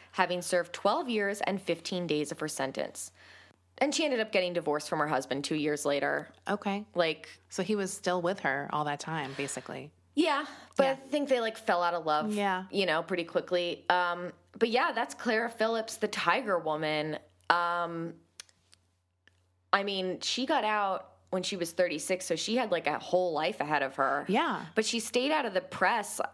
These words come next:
Speaker 1: I mean, because she just ended up moving back to San Diego to stay with her mom, who was, like, not dead yet, but sick.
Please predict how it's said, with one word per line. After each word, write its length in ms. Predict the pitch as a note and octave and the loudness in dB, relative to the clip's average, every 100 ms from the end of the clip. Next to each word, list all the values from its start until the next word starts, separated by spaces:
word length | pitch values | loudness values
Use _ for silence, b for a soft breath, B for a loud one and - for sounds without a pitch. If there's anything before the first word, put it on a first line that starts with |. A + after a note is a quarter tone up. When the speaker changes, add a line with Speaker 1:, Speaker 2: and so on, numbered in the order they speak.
| - - - - | -6 -6 -2 2
Speaker 1:
I 100 | F#3 | 2
mean, 280 | F#3 F#3 F3+ | 2 0 0
because 460 | F#3 G#3 F#3+ - - | 0 0 0 -2 -4
she 280 | - A#3 | 0 0
just 120 | B3 - | 2 2
ended 260 | G3+ F#3+ | 0 2
up 120 | F3+ | 0
moving 280 | E3 E3+ F3 | 0 0 2
back 220 | D#3 D#3 | 2 2
to 80 | F3 | -2
San 240 | D#3+ D#3+ D3+ | -2 -2 0
Diego 640 | D3 D#3+ D#3+ D3+ C#3+ C#3+ | 2 2 2 2 0 -2
to 140 | C#3 | -4
stay 200 | D#3+ D#3 | 0 0
with 160 | D3 C#3+ | 2 0
her 120 | D3+ | 0
mom, 400 | D3+ D#3+ D3 C#3+ | 2 2 2 -2
who 120 | D3 | -2
was, 160 | C#3 C#3+ | -2 0
like, 160 | D3 C#3+ - _ _ _ _ | 0 -2 -14 _ _ _ _
not 280 | D3+ D#3 D#3 | 0 0 2
dead 220 | D3+ D3 D#3+ | 2 2 2
yet, 220 | F3+ F3+ | 0 2
but 160 | D#3 | -2
sick. 460 | - D#3+ D3 F#3+ | 0 0 2 0